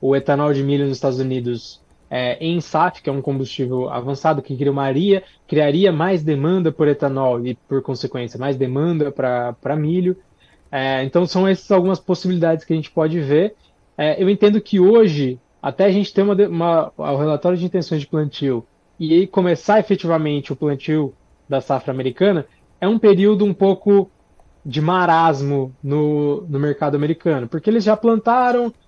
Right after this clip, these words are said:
já colheram, agora é acompanhar as exportações, que, é, tão vindo até um pouco mais fortes, é, porém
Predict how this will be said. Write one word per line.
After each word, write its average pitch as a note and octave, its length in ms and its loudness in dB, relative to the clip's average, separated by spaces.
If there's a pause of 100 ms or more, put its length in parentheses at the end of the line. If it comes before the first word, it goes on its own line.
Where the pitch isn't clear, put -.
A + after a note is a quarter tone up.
(140)
já E3+ 200 2
colheram, G#3 760 4 (260)
agora A3+ 520 4 (300)
é G#3 60 -2
acompanhar G3 640 2
as F3 60 0
exportações, G#3+ 840 0
que, D3 280 -8 (200)
é, B2+ 540 -4 (300)
tão D#3+ 140 0
vindo C#3+ 440 0
até - 140 -4
um D#3 80 0
pouco E3 220 -6
mais D#3 220 0
fortes, C#3+ 540 -2 (380)
é, C3 220 -4
porém D#3+ 520 0